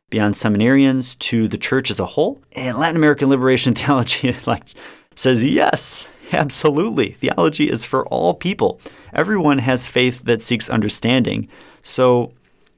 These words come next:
of course, theology is happening in these different ways. It's not limited to the academic theologians, but also to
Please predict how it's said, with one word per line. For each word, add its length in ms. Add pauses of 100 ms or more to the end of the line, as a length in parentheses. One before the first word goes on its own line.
(300)
of 140
course, 640 (140)
theology 440
is 100
happening 560
in 180
these 200
different 320
ways. 680
It's 240
not 300 (100)
limited 460
to 80
the 140
academic 460
theologians, 560
but 140
also 420
to 360